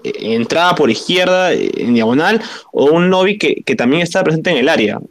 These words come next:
Eh, es más, así llega el segundo gol de, de Universitario. Pero yo creo que al menos en lo defensivo, en el primer tiempo estuvo aceptable.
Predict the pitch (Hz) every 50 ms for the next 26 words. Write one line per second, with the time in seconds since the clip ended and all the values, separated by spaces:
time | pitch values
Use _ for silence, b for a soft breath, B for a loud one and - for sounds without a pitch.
0 | _ _ _ 50 50 - - - - 143 165 175 147 123 107 - 151 147 151 160
1 | 165 156 - - 123 139 147 143 143 147 147 143 143 117 107 113 113 113 110 110
2 | 107 101 - - 107 151 165 147 113 104 - - B B B B B B B B
3 | B _ _ _ _ _ _ - 165 165 175 180 196 220 233 285 285 294 294 269
4 | 226 226 240 233 277 233 202 170 165 - 143 147 147 - 208 226 247 262 - -
5 | - - 156 151 143 143 180 208 208 214 233 214 226 214 214 220 208 208 202 -
6 | - - - 151 131 110 104 104 -